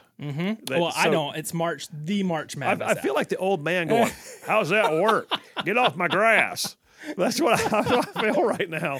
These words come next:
Speaker 1: We don't have to do it on a whiteboard.
Speaker 2: 'Cause the last bracket I did, we had to print it out on the paper copier, you know, at, at work, and everybody had a stubby pencil or a pen, and you wrote in your stuff,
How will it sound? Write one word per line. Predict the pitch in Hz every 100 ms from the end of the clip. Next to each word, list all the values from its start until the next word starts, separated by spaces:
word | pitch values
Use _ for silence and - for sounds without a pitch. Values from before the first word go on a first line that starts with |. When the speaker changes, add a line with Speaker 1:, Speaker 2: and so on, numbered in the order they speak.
| - -
Speaker 1:
We | 247
don't | 254
have | 240
to | 220
do | 226
it | 208
on | 190
a | 160
whiteboard. |
Speaker 2:
'Cause | 339 175
the | 170
last | 175 220 143
bracket | 190 208 208 190
I | 175
did, | 147 196 208 151 - _ -
we | 156 170
had | 170
to |
print | 139 202 196
it | 175
out | 175 170
on | 147
the | 127
paper | - 175 175
copier, | 131 170 170 170 147 143
you | 139
know, | 139 139
at, | 135 131
at | 135 131
work, | 139 156 170 151
and |
everybody | 135 143 151 143
had | 151
a | 135
stubby | - 147 139
pencil | 156 156 - 143
or | 123
a |
pen, | 147 156 160
and | 127
you | 131
wrote | 135 147 151
in | 151 147
your | 131
stuff, | 254 170 165 165